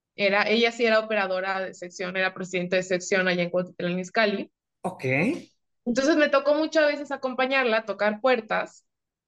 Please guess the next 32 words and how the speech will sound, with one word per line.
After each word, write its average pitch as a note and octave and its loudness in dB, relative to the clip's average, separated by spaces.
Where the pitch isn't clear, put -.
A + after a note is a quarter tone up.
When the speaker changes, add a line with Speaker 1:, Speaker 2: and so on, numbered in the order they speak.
Speaker 1:
y F#3+ 2
ver, A#2 6
Speaker 2:
Oh. C#3 -6
Speaker 1:
este, - -8
pues, F#3+ 0
obviamente G#3+ 4
invitar G3 -2
a - 0
la F3+ -2
gente F3+ -6
a F3 -2
las, - -10
a F3 -6
las - -12
reuniones, A#3+ 2
a E3+ -4
votar, B3 0
etcétera, G#3 -4
etcétera, E3+ -6
¿no? - -8
Speaker 2:
Ok. G3 -8
Speaker 1:
Y C4 4
yo D#4 4
creo F4+ 2
que E4 4
esas D#4 4
cosas D4 0
marcaron A#3 2
mi B3+ -4
vida G#3 -2
para F3+ -6
decir, G3+ -4